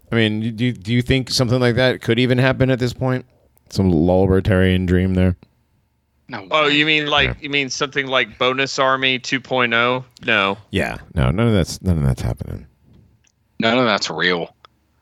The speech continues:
Speaker 1: None of it's real.
Speaker 2: No politics, no politics, no militia.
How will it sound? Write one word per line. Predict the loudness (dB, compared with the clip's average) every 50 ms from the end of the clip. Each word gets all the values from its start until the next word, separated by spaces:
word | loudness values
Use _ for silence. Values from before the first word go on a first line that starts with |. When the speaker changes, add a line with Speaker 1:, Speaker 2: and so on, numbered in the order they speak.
| _ _ _ _ _ _ _ _ _ _ _ _ _ _ _ _ -2
Speaker 1:
None | 0 2 2
of | 2 2
it's | 0 0 -2 -6 -4
real. | -4 -2 -2 0 0
Speaker 2:
No | 0
politics, | 0 0 0 0 2 2 2 0 2 2 0 0 0 -2 -4 -4 -4 -6 -14 _ _ _ _ _ _
no | -6 -2 0 0 0
politics, | -2 -2 -2 0 2 0 0 2 0 0 0 0 0
no | 0 0 2
militia. | 2 2 0 2 2 2 2 4 4 2 2 0 -2 -6